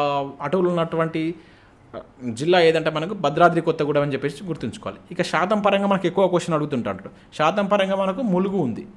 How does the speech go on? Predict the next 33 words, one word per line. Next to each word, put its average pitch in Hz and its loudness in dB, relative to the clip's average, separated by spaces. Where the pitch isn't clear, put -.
ఇది 170 -2
మనకు 165 -2
ప్రీవియస్‌లో 190 -4
చాలాసార్లు 165 0
అడిగాను. 107 -4
ములుగు 156 -4
ఫస్ట్ 160 -4
ప్లేస్‌లో 160 -4
ఉంటది, 151 -4
తర్వాత 143 -2
భద్రాద్రి 143 0
ఇక్కడ 151 -2
సెకండ్ 143 -6
ప్లేస్‌కి 139 -8
వస్తది, 151 -6
దాని 156 0
తర్వాత 160 4
ఏమొస్తది, 156 -4
కుమరం 165 -2
భీం 156 -2
అనేది 196 -4
థర్డ్ 151 4
ప్లేస్‌కి 143 -6
వస్తది. 117 -12
ఇది 226 -8
పర్సంటేజ్ 180 0
పరంగా, 101 -4
ఇది 220 -6
మనకు 156 -4
భద్రాద్రి 170 2
ఇక్కడ 175 0
ఫస్ట్ 151 -4
వస్తే, 262 -4